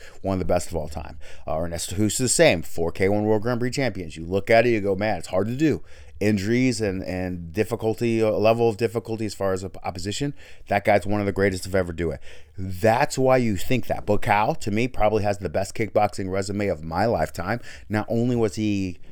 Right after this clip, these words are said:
K one World Grand Prix champion, but then he went out to continue to fight other champions, fight the W M C champion, go out, fight, uh, the, you know, the, uh, uh,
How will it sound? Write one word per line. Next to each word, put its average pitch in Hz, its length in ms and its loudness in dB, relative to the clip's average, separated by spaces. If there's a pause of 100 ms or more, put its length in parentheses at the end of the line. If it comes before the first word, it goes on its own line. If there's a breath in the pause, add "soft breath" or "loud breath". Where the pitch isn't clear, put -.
(240 soft breath)
K 127 160 4
one 107 180 4
World 107 160 4
Grand 104 220 0
Prix 92 140 0
champion, 92 580 0
but 95 160 -2
then 135 140 -2
he 131 120 -2
went 123 300 0
out 123 180 2
to - 100 -8
continue 101 440 -4
to 92 80 -2
fight 101 260 -4 (100)
other 147 280 6
champions, - 480 -6 (260 loud breath)
fight 110 280 2
the 104 60 -8
W 120 360 2
M 120 100 0
C 170 220 0
champion, 80 500 -4
go 95 160 -2
out, 117 160 2
fight, 117 320 2 (240 loud breath)
uh, 101 160 4
the, 110 120 -2 (200)
you 104 100 -2
know, 104 140 2
the, 107 320 2
uh, 110 60 6
uh, 98 680 2